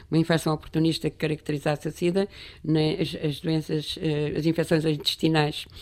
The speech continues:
também, com, com, com o criptosporídeo e com isospora belli, eh, eram doentes que raramente tinham sarcoma de Kaposi e tal. Mas,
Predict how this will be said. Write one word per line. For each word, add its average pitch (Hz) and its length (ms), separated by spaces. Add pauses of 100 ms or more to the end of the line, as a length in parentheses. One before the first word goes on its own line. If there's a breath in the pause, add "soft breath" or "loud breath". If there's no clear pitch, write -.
(220 loud breath)
também, 156 400
com, 156 160
com, 170 100
com - 420
o 165 80
criptosporídeo 160 760
e 147 60
com 147 260 (360 loud breath)
isospora 147 560
belli, 175 400 (560 loud breath)
eh, 196 380
eram 196 160
doentes 190 300
que - 120
raramente 175 500
tinham 165 460
sarcoma 156 360
de - 80
Kaposi 170 640 (520 loud breath)
e - 60
tal. - 200 (380 loud breath)
Mas, 180 440